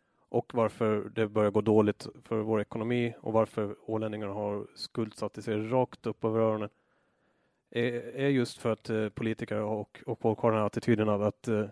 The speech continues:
att den här klumpsumman som kommer från Finland, det är pengar som, som man ska dela ut. Eh, jag skulle vilja se ett, eh, ett parti som vågar säga att, att, eh,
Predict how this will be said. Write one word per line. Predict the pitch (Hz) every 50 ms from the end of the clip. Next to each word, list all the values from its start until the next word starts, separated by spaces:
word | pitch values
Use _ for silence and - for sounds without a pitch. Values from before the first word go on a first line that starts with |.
| - _ _ _ _ _ _ _
att | - - 123
den | - 123
här | 127
klumpsumman | - - 139 127 - - 120 113 117
som | 110 - 113
kommer | - 127 117 113
från | - - 117
Finland, | - 131 117 117 113 117
det |
är | 117
pengar | - - 123 113 113 110
som, | 107 - 110 104 107 107 -
som | - - 120
man | 110 107
ska | - - 110
dela | 107 107 104 104
ut. | 104 - - - _ _ _ _ _ _ _ _ _ _ _ _ _ _ _ _ _ _ _ _ _ _ _ _ _ _
Eh, | - 117 113 107 107 - - - - _ _ _ _ _ _ - - _ - -
jag | - 117 139 -
skulle | - 147
vilja | 120 110 104
se | - - 113 107 - - -
ett, | 180 120 - _ - -
eh, | 117 107 104 98 - _ _ _ _ _ _ _
ett | - 120 - -
parti | - 120 - 131 117
som | - - 117
vågar | 113 113 110 110
säga | 107 - 127 117 113 107 107
att, | 104 - _ - _ _ _ _ _ _ _ _ _ _ _ _ _ _ _ _ _
att, | - 110 110 - _ _ -
eh, | 113 110 110 107